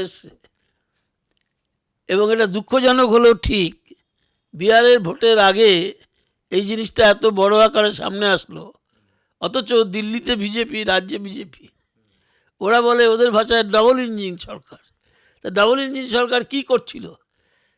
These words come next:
তারা তো ইলেকশন কমিশনকে জানাতে পারত যে আমাদের সংশোধন দরকার। তারা তো সরকারকে ব্যবহার করে লোকের মধ্যে কাজ করতে পারত, তারা তো দাবি করতে পারত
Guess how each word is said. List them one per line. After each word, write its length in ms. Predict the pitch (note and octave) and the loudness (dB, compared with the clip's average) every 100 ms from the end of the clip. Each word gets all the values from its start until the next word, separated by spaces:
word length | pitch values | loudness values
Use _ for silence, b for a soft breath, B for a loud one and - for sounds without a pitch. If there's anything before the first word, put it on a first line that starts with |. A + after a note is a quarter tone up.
| _ _ _ _ _ _ | _ _ _ _ _ _
তারা 200 | F#3 G#3+ G#3+ | 0 0 0
তো 40 | A#3 | -2
ইলেকশন 300 | A3 - B3+ A3 | -2 -4 -8 -6
কমিশনকে 480 | A#3 A#3+ A#3 A#3+ A#3 | -6 -4 -4 -2 0
জানাতে 240 | A3+ A#3 B3 | 2 2 2
পারত 220 | A3+ - - E3+ _ _ _ _ - | 0 -2 -16 -18 _ _ _ _ -4
যে 60 | F#3 | -2
আমাদের 220 | G#3 G#3 - | -2 -4 -6
সংশোধন 400 | G3 G3+ G#3+ G3+ F#3 | -10 -6 -6 -4 -8
দরকার। 280 | E3 - A2+ _ _ _ _ _ _ _ _ _ _ - | -10 -12 -20 _ _ _ _ _ _ _ _ _ _ 0
তারা 200 | G3+ A#3 B3 | 2 2 0
তো 40 | A3+ C4+ - - | -6 -8 -20 -10
সরকারকে 460 | F#3+ F#3+ B3 A#3 A#3+ | -10 -6 -6 -4 -2
ব্যবহার 260 | A#3+ B3 B3 A#3+ | 0 2 0 -2
করে 140 | A#3 A3+ | -4 -4
লোকের 200 | G#3 A3 A3 | -6 -8 -8
মধ্যে 160 | G#3+ G3+ | -10 -4
কাজ 120 | G#3 - - | -4 -4 -8
করতে 220 | A3+ - | -10 -12
পারত, 240 | - - - - _ _ _ _ _ _ _ _ | -12 -16 -20 -20 _ _ _ _ _ _ _ _
তারা 160 | G3 A3+ B3 | 0 0 0
তো 40 | G#3 | 0
দাবি 180 | G#3+ B3+ | -2 -2
করতে 200 | C4 - B3 | -2 -2 -4
পারত 180 | A#3+ | -4